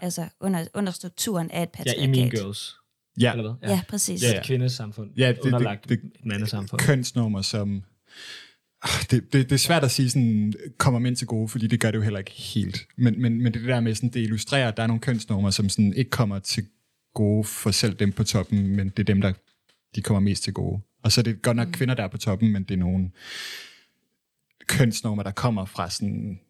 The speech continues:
Speaker 3: mange hundrede års historier af... Øh, af kvinder, der bliver ekskluderet fra samfundet.
Speaker 2: Undertrykkelse, ja.
Speaker 3: Ja, ja.
Speaker 1: Mm.
Speaker 2: Men det er meget spændende springbræt til, øh, til din lille lektie, Søren, omkring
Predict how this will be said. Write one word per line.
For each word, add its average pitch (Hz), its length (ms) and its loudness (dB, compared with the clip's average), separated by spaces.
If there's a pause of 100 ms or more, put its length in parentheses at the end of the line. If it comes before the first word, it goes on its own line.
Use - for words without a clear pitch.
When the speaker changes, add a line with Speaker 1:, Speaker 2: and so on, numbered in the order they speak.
(300)
Speaker 3:
mange 117 380 4
hundrede 104 300 -2
års 87 240 -6
historier 87 500 -2 (100)
af... 92 200 -4 (1160)
Øh, 85 460 -2 (1120)
af 110 100 0
kvinder, 107 220 -2
der 98 100 -2
bliver 90 140 -4
ekskluderet 87 460 0
fra 95 80 -4
samfundet. 98 220 0 (120)
Speaker 2:
Undertrykkelse, 98 320 -8 (120)
ja. 101 100 4
Speaker 3:
Ja, 67 100 -4
ja. 65 60 -12 (640)
Speaker 1:
Mm. 190 60 -16 (600)
Speaker 2:
Men 127 100 0
det 156 60 4
er - 20 2
meget 165 160 4
spændende 165 280 2
springbræt 147 480 -4
til, 123 200 0 (100)
øh, 107 300 -8 (300)
til - 160 -4
din 120 120 4
lille 127 180 0
lektie, 123 380 -6
Søren, 110 360 -8
omkring 113 380 -8